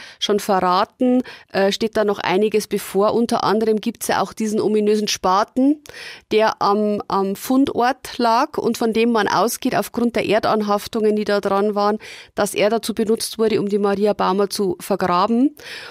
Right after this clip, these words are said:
Und an dem waren D-N-A-Spuren.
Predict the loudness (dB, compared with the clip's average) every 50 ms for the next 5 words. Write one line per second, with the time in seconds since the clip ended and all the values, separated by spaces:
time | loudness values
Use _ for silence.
0 | -20 -12 _ 0 0 0 2 0 0 2 2 2 2 2 2 2 2 2 2 0
1 | -2 -4 _ -14 -6 -2 0 2 2 2 2 2 2 2 0 -2 -4 -4 -2 0
2 | 0 2 0 -2 -4